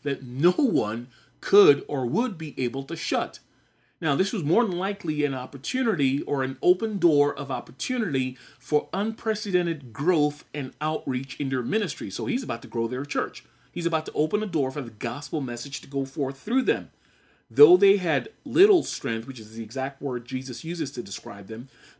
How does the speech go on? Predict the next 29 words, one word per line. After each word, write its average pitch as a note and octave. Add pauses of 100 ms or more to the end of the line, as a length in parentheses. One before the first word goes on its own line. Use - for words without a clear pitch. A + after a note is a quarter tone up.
Jesus E3
was E3
about C3+
to A#2
open C3
the A2+
floodgates C#3+
of E3+
heaven A2+
and A2
shower D#3
them A2+
with A2
ministry A#2 (480)
rewards. C3
In A#2
fact, C#3+
in B2
verse C3+
nine, D#3
we A#2+
get F#3
a -
glimpse C#3+
of A#2
what's C3+
about A#2+
to B2
happen B2+